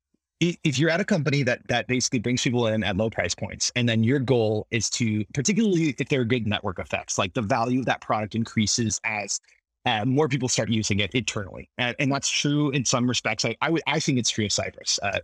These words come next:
I guess someone could debate me on that. I don't know. So if that were to happen, then you have a very traditional-ish, <laughs> I'll say traditional looking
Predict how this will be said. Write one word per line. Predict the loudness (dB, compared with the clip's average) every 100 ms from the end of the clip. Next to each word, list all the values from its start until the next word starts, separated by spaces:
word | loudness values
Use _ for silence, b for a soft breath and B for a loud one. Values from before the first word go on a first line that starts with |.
| _ _ -4
I | 0
guess | 0
someone | 0 0
could | -4 _ -2
debate | 0 0 0
me |
on | -2
that. | -2 -2
I |
don't | -2
know. | -2 -6 _ _ _ _ -18 -6
So | -2 0 -2 -6 _ _ -2
if | 2
that | 2 2
were | 0
to | 0
happen, | -2 -2 -2 -4 -6 _ _ _ _ _
then | -2 2 2 0
you | 0 2 4
have | 2 2 0 0 -4 -4 0
a | 0 0 0 -2 -6 _ -8
very | -4 0 2 2 2 0 -2 _
traditional-ish, | -4 0 0 0 0 0 0 0 0 -2 -4 -10 -10 -6
<laughs> | -2 -2
I'll | 0
say | 2 0
traditional | 2 0 2 0 0 0
looking | 0 0 -2